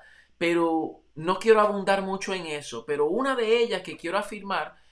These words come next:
o dos más bien, es que hay personas que... Eh, están pasando por una situación personal y por causa de que están pasando por una situación, pues entonces, eh, desisten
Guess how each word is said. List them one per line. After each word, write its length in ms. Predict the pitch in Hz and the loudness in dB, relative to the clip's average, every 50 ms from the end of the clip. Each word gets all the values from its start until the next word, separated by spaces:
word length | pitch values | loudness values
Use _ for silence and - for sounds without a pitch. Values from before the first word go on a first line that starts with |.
| - - - | -20 -10 -4
o 180 | - 143 151 | -2 0 4
dos 280 | 180 202 190 165 156 156 | 4 6 6 4 4 2
más 200 | 160 160 165 165 | -2 -4 -2 -2
bien, 260 | 180 175 165 156 151 | -2 -4 -4 -4 -4
es 240 | 165 190 202 202 202 | -4 -4 -6 -6 -8
que 180 | - 185 165 147 | -6 -4 -2 -2
hay 160 | 143 160 - | -2 -2 -4
personas 580 | - 202 202 - - 220 220 190 170 170 170 - | -4 -6 -4 -2 -2 -2 -2 -2 -4 -8 -10 -8
que... 340 | - 151 147 143 139 - - _ _ - - - - _ | -6 -6 -6 -6 -6 -10 -16 _ _ -20 -20 -20 -12 _
Eh, 320 | - 143 147 143 143 135 147 | -4 -2 0 0 -2 -2 -4
están 280 | 143 - 151 156 156 | -6 -4 -6 -6 -2
pasando 460 | - 214 - - 175 180 190 196 190 | -2 -2 -2 -2 -4 -4 -2 -4 -4
por 160 | 190 160 147 143 | -2 -2 -4 -4
una 180 | 147 160 170 | -4 -6 -8
situación 800 | 175 - 190 180 185 190 190 - - 202 185 170 165 165 165 - | -8 -8 -8 -6 -4 -4 -4 -4 -4 -4 -4 -4 -6 -8 -12 -8
personal 760 | - 151 151 151 - - - 185 180 160 147 151 160 165 - _ _ _ _ _ _ - | -4 -4 -4 -4 -4 -6 -6 -4 -2 -2 -2 -2 -4 -8 -14 _ _ _ _ _ _ -10
y 100 | 147 139 | -10 -6
por 240 | 135 147 147 - - | -2 -2 -2 -2 -2
causa 380 | - 143 143 143 - 147 139 | -2 -2 -2 -2 -2 -4 -4
de 160 | 139 143 131 | -4 -4 -8
que 80 | - 139 | -10 -12
están 400 | 135 - - 143 151 180 196 - _ _ _ - - - | -10 -8 -6 -6 -6 -8 -12 -16 _ _ _ -20 -2 2
pasando 600 | - 165 165 - - 180 180 196 196 190 175 - | 2 2 2 2 -2 -2 -2 -2 -2 -4 -6 -4
por 160 | 147 143 143 | -6 -6 -6
una 180 | 147 156 175 | -6 -8 -8
situación, 720 | 175 - 196 - - 185 180 - - - 180 170 165 - - _ _ _ _ | -10 -10 -10 -8 -8 -8 -8 -6 -6 -4 -4 -6 -6 -10 -18 _ _ _ _
pues 220 | - 147 151 156 156 | 0 0 0 0 -2
entonces, 1080 | 151 147 - - 156 160 - - - 196 185 185 170 170 - - - _ _ _ _ - _ - | -8 -12 -10 -10 -8 -8 -6 -4 -2 -2 -2 -2 -4 -6 -8 -14 -18 _ _ _ _ -14 _ -6
eh, 800 | 160 160 156 151 147 147 143 143 139 135 131 127 123 - - - | -4 -4 -2 -2 -4 -4 -4 -4 -4 -4 -4 -6 -6 -8 -10 -8
desisten 1080 | 143 127 170 170 160 - - - - 254 254 247 - - - - 147 131 113 110 104 | -2 0 0 0 2 0 0 0 2 4 4 2 2 -2 -6 -6 -8 -8 -8 -10 -14